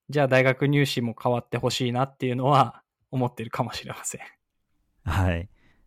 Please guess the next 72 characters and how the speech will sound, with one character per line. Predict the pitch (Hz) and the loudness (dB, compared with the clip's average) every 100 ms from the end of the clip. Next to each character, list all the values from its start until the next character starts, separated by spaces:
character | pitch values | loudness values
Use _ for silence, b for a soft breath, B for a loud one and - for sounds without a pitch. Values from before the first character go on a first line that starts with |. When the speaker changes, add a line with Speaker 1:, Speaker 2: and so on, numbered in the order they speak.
| _ | _
Speaker 2:
ま | 156 196 151 | 2 6 4
あ、 | 113 - - _ - | 2 -14 -20 _ -2
今 | 254 | 2
日 | 277 | 4
の | |
話 | 220 247 160 110 | 4 4 0 0
で | 98 | 0
は | 95 92 92 - - _ - | 2 0 0 -6 -18 _ -6
高 | - 143 | 4 4
校 | - 135 131 123 | 6 6 6 2
教 | - 131 120 | 4 6 6
育 | - 98 90 - _ - | 4 -8 -8 -12 _ 0
を | 120 117 | 4 6
中 | 107 117 110 | 4 0 -2
心 | 107 | -2
に | 95 80 | -4 -2
話 | 98 110 95 | 0 -2 -2
し | - | 0
て | 127 | 0
た | 113 | 2
ん | 95 | -2
で | 87 | -4
す | - | -6
け | |
れ | 101 101 | -4 -2
ど | |
も、 | 120 147 | 0 2
も | 120 143 | 4 6
ち | 170 | 6
ろ | 113 | 6
ん | 98 | 6
メ | 107 | 4
デ | 113 | 6
ィ | 110 | 6
ア | 104 | 6
と | - 104 | 2 0
の | 104 - | 0 -2
接 | - 107 | 0 0
点 | - 104 95 92 | 0 -2 -2 -2
は | 92 | -2
大 | 98 104 | -2 -4
き | - | -2
か | 101 | -4
っ | |
た | - 90 | -2 -4
で | 87 | -4
す | |
し、 | - 120 101 B B - | -2 0 0 B B 2
ま | 123 | 2
あ、 | |
最 | 113 113 | 6 4
後 | |
の | 107 | 4
方 | 120 | 2
で | 165 | 2
大 | 143 117 113 | 4 4 4
学 | 104 107 | 2 0
の | 92 | 0
話 | 98 - | -2 -4
も | 92 85 | -6 -8
出 | - 98 | -6 -4
て | 101 | -4
き | - | -4
た | 95 | -4
わ | 87 | -4
け | - | -6
で | 95 | -14
す | - | -14
け | 95 | -14
れ | 92 | -14
ど | - | -6
も、 | 104 113 | -2 -2